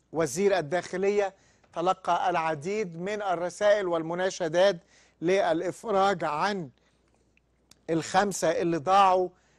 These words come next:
أو اللي ضاع شبابهم داخل السجن. آه، حتى الآن لم يتم، آه، الإفراج عنهم بعد، آه، انتهاء مدة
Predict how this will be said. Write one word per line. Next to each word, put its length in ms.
أو 160
اللي 140
ضاع 300
شبابهم 640
داخل 440
السجن. 560
آه، 360
حتى 640
الآن 560
لم 300
يتم، 640
آه، 300
الإفراج 720
عنهم 560
بعد، 400
آه، 380
انتهاء 680
مدة 480